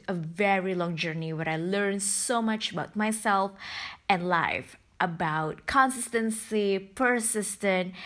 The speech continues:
how it's important to show up every day, even those days when you feel like you don't want to do anything. One day I'm so full of energy, inspiration, I can write up to five pages a day, and then the next day, I couldn't even get out of my bed.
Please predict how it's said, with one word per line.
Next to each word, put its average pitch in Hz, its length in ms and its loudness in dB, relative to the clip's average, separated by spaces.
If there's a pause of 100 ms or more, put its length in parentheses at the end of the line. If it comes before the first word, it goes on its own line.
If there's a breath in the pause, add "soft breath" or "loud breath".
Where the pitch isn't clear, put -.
(180 loud breath)
how 175 160 -2
it's 175 240 -2
important 220 720 -2
to 196 60 -6
show 269 300 2
up 254 160 4
every 226 320 0
day, 202 360 2 (400 loud breath)
even 311 220 2
those 285 200 8
days 247 320 4
when 220 100 0
you 208 60 -2
feel 202 240 0
like 180 280 2 (640)
you 214 100 0
don't 185 140 2
want 170 120 -2
to 151 60 -6
do 160 100 -2
anything. 147 460 -8 (720)
One 196 240 4
day 190 180 6
I'm 180 80 4
so 220 300 2
full 220 180 2
of 202 180 0
energy, 220 800 2
inspiration, 202 1160 -2 (340 loud breath)
I 185 80 2
can 185 240 -4
write 170 460 0 (100)
up 170 140 -4
to 160 100 -8
five 262 340 0
pages 247 320 -2
a 240 60 0
day, 190 640 2
and 170 300 -2
then 175 180 -2
the 185 80 -2
next 226 480 -2
day, 170 420 0
I 240 60 -4
couldn't 233 300 -4
even 214 240 -2
get 180 160 -2
out 160 100 0
of 160 80 -10
my 135 140 -8
bed. 50 300 -4